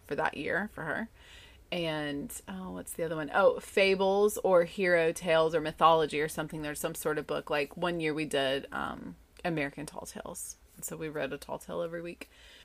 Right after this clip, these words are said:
And then a hymn study. But to be honest, we don't usually do the hymn study.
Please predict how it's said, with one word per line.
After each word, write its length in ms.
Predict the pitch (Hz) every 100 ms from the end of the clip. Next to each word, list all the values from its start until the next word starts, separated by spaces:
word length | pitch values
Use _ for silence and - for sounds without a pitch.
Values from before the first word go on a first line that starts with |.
| _ _ _ -
And 140 | 180
then 100 | 165
a 40 | 160
hymn 340 | 185 170 160
study. 560 | - - 170 165 165 170
But 100 | - -
to 120 | 160
be 100 | 151
honest, 520 | 147 151 156 170 -
we 60 | 170
don't 160 | -
usually 280 | 160 - -
do 100 | -
the 120 | -
hymn 180 | 185 -
study. 380 | - - -